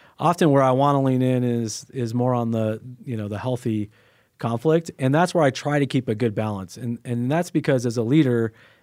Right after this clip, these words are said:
everybody's watching what you do, and there's huge implications when you're very far on the fight versus flight aspect,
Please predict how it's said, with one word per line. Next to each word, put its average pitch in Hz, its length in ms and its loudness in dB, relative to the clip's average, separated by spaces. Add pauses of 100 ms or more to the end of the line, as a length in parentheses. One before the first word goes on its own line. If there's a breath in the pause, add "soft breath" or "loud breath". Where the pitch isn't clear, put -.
(120)
everybody's 123 540 2
watching 110 540 -2
what 110 160 -4
you 104 100 -6
do, 110 300 -2
and 127 100 -4
there's 104 200 -6
huge 175 540 -2
implications 110 840 -4 (380 soft breath)
when 123 180 -2
you're 120 200 2
very 120 300 2
far 117 280 0
on 113 120 0
the 107 80 -4
fight 113 400 -6 (180)
versus 110 320 -8
flight 117 400 -8
aspect, 165 480 -4